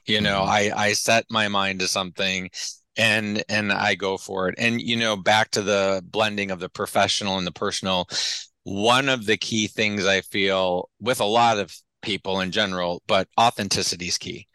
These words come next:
Speaker 2: Yes.
Speaker 1: And the personal is what drives that authenticity.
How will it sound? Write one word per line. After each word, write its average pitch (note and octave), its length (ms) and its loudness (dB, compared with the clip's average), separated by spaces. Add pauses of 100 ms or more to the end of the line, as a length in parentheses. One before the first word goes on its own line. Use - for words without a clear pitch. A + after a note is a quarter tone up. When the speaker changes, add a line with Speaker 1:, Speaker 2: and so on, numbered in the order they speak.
(440)
Speaker 2:
Yes. G2 360 2
Speaker 1:
And F#2 100 -4 (240)
the G#2 140 2
personal A#2+ 560 0
is F2+ 140 -2
what F#2+ 180 -6
drives F2+ 360 0
that F2+ 140 0
authenticity. E2+ 920 -2